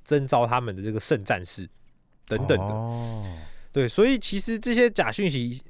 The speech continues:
Speaker 1: 目前来说是有被这种规模化的制造的，它不是单一事件，它是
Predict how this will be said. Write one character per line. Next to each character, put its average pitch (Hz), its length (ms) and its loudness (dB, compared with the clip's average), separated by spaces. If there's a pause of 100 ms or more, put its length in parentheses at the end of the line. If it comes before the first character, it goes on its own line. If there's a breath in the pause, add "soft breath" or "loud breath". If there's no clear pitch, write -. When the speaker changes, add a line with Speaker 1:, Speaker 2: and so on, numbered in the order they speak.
Speaker 1:
目 220 240 0
前 123 180 -2
来 107 100 2
说 123 220 0
是 165 160 -4
有 107 140 2
被 131 240 2
这 120 100 -2
种 95 160 -4
规 196 220 6
模 110 200 0
化 110 220 4
的 92 160 -4 (100)
制 160 160 -6
造 98 280 0
的， - 120 -20
它 208 80 -2
不 185 120 -4
是 185 80 -6
单 170 200 2
一 170 120 -4
事 151 180 -4
件， 110 160 -4
它 104 160 -4
是 175 260 -8